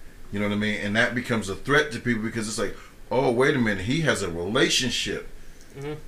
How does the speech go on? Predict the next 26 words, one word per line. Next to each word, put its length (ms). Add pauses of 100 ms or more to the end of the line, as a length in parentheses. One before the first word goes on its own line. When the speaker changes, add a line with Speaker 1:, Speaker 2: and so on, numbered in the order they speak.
(120)
Speaker 1:
with 220
people." 380 (580)
He, 360
and 200
these 200
people 320
are 40
still, 220 (160)
so 160
they 120
don't, 300
they, 220
they, 220
they 240
are, 240
more 240
people 320
are, 80
over, 340
are 180
apt 380
to, 100
to 200
overlook 400
my 180
flaws 640